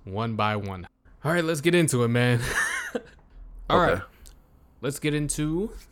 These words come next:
Speaker 1: the first arc in Naruto. That bit is, uh, the prologue, the Land of Waves arc.
Speaker 2: Yep. It is the prologue.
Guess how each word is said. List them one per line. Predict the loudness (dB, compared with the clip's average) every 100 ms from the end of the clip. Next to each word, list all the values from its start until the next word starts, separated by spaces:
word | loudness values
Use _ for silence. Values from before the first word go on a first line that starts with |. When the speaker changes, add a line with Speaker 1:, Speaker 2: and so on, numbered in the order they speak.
| -20 -20 -20 _ -20 -20 -12
Speaker 1:
the | -6
first | -4 -4 -4
arc | -4 -4 -6 -20
in | -8 -4
Naruto. | -2 -2 -6 -12 -12 -16 -20 -20 -20 -20 -16
That | -14 -10
bit | -6
is, | -4 -4 -4 -4 -4 -4 -6 -8 -10 -12 -10 -10 -10 -10 -14 -18 -20 -20 -12
uh, | -6 -4 -2 -4 -8 -12
the | 4
prologue, | 6 6 2 -6 -14 -20 -20 _
the | -8
Land | -4 -2
of | 0
Waves | 2 0 -2
arc. | -6 -2
Speaker 2:
Yep. | -2 -4 -12 _ _ _ -20 _ _ _ -20 _ -6
It | -2
is | -2 -4
the | -6 -6
prologue. | 0 0 0 -2 -6